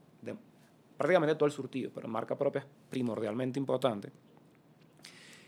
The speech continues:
el costo para el minorista es demasiado elevado, ¿no? Entonces,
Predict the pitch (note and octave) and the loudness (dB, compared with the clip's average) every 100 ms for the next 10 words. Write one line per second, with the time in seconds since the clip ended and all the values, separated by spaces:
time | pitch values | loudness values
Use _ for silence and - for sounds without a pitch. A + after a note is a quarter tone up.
0 | - - C3 B2+ D#3+ D3 D3 D#3 D3 C#3 | -6 2 2 6 4 4 -2 -2 -2 -2
1 | D#3 - C3 C3 C3 A#2 A2 A2+ - - | -4 -6 -8 -8 -6 -2 0 0 -2 -8
2 | - - - - A#2+ B2 D#3+ | -18 -20 -20 -14 -12 -10 -10